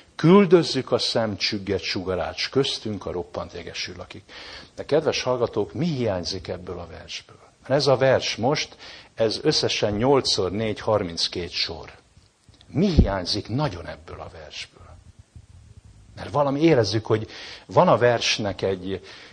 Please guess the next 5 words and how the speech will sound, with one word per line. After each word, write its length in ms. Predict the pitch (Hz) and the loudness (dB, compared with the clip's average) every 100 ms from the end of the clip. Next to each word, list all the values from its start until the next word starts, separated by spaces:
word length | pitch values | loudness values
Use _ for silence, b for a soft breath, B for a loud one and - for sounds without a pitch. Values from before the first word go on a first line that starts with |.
| B | B
egy 300 | - 98 104 - | -8 -6 -6 -8
fölszínen 760 | - 156 156 - 127 107 101 | 4 6 6 4 2 0 -2
szépen 600 | 98 - 143 127 117 95 | -2 2 4 4 2 -2
kibontakozó 960 | - 123 110 101 92 95 - 95 - 85 | -2 2 4 2 2 -2 0 -4 -6 -8
jelentése, 960 | 87 98 110 110 123 120 - 143 147 | -6 -4 -4 -2 0 0 0 0 0